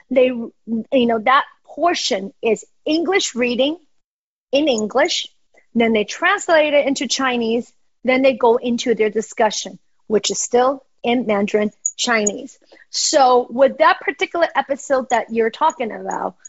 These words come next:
um, I listened to it. At first, my first initial reaction was pretty shocked because I, I thought, "Wow, what a platform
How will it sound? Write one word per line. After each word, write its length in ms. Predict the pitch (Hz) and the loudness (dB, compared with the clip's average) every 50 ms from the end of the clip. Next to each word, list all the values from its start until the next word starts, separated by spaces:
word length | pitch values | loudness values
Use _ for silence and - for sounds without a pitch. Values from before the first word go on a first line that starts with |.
| - _ _ _ _ _ _ - | -20 _ _ _ _ _ _ 2
um, 260 | 254 240 240 247 247 | 4 4 4 2 2
I 120 | - 262 269 | 0 0 0
listened 460 | 311 320 427 415 - - 247 208 - | 2 0 -2 -2 -2 -6 -8 -6 -6
to 200 | - 202 190 196 | -8 -8 -6 -4
it. 160 | 214 254 - - _ _ _ _ _ _ _ - - _ _ _ _ _ 240 | -2 -2 -2 -4 _ _ _ _ _ _ _ -18 -18 _ _ _ _ _ -2
At 140 | 233 226 - _ _ | -2 -2 -4 _ _
first, 540 | 269 254 269 359 480 440 - - - - - - _ _ _ _ _ _ _ _ _ _ _ _ _ | 2 2 2 2 -2 -4 -6 -10 -12 -14 -16 -18 _ _ _ _ _ _ _ _ _ _ _ _ _
my 280 | - 240 247 269 269 269 | -4 0 2 2 2 0
first 360 | 269 - 311 311 311 - - | 0 0 -2 -2 -2 -4 -4
initial 440 | - 277 254 262 269 - - 285 254 | -2 0 2 2 2 2 0 0 2
reaction 520 | 240 233 226 208 226 233 - - 277 269 | 2 2 0 0 -2 -6 -6 -6 -6 -4
was 160 | 254 214 208 208 | -2 -4 -4 -6
pretty 300 | - - 240 208 196 185 | -4 -2 -2 -2 -2 -4
shocked 340 | - 208 - - - _ _ _ _ _ _ _ _ _ _ _ _ _ _ _ _ _ _ _ - | -4 -4 -6 -6 -12 _ _ _ _ _ _ _ _ _ _ _ _ _ _ _ _ _ _ _ -2
because 640 | 247 220 - - 247 247 233 233 233 220 220 208 - - - | -2 -2 -2 0 2 2 4 4 2 2 -2 -4 -8 -6 -2
I, 240 | 247 240 240 247 - - | 0 0 0 0 0 0
I 160 | 240 240 240 | 0 -2 0
thought, 320 | - - 233 214 208 - - | -2 -2 -2 -2 -4 -4 -4
"Wow, 480 | 226 226 220 226 214 190 - - - _ _ _ _ _ _ _ - | 0 0 2 2 0 -2 -4 -10 -14 _ _ _ _ _ _ _ -2
what 200 | 220 233 233 226 | 0 0 2 0
a 60 | 214 | -2
platform 680 | - - - 262 277 262 - 247 240 220 214 269 - | -2 0 2 2 2 0 -2 -6 -8 -8 -8 -12 -16